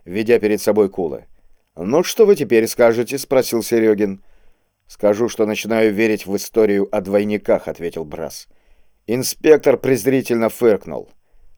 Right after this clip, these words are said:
«Что ж, Кул, народ возжелал тебя видеть, и я не смог отказать», сказал он.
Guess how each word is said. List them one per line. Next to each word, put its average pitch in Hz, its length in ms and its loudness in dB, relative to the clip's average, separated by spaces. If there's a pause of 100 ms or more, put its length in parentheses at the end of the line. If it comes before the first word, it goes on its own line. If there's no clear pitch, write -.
(200)
«Что 165 260 4
ж, - 80 -2
Кул, 82 300 -4 (380)
народ 127 440 4
возжелал 139 500 2
тебя 135 260 2
видеть, 117 640 -2
и 104 100 -6
я 107 180 0
не 104 140 -4
смог 98 460 -4
отказать», 110 560 -2
сказал 69 360 -10
он. 58 220 -14